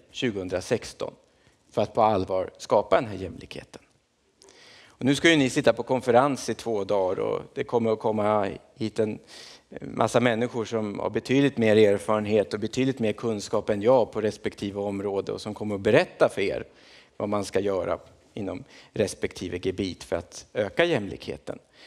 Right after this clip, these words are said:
Så det vore ju förmätet utav mig att, att här och nu stå och berätta exakt hur vi ska gå tillväga. Men jag kan väl som politiker få hålla mig på den övergripande nivån och åtminstone ge ett ramverk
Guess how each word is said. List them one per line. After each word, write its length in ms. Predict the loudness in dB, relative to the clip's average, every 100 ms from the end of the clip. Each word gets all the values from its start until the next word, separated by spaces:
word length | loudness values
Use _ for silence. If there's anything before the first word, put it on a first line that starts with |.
| -20
Så 120 | -14 -6
det 80 |
vore 320 | 2 2 6 4
ju 80 |
förmätet 640 | 4 4 4 4 0 -4 -10
utav 220 | -6 -4
mig 280 | -2 -4 -6
att, 260 | -10 -14 -6
att 400 | -6 -6 -18 -20 _
här 200 | -2 0
och 100 | 2
nu 200 | 2 2
stå 200 | -2 -6
och 80 | -4
berätta 360 | -4 -4 -4
exakt 540 | -6 -4 -4 -4 -14 -20 -20 _
hur 100 | -14
vi 60 |
ska 140 | -10 -10
gå 120 | -10
tillväga. 480 | -8 -8 -8 -12 -16 _ _ -20 -20 -20 -20 _
Men 140 | 4
jag 140 | 4 4
kan 160 | 2
väl 120 | 2
som 220 | 2 0 0
politiker 680 | -2 -2 -2 -4 2 4
få 180 | 4 2
hålla 280 | 4 6 6
mig 140 | 4
på 140 | 2 0
den 140 | 2
övergripande 680 | 4 4 4 2 2 0 0
nivån 380 | -2 -6 -8 -8
och 120 | -4
åtminstone 440 | -2 -2 -2 -4
ge 200 | -2 2
ett 160 | 2 2
ramverk 960 | 4 6 6 2 4 4 4 -4 -14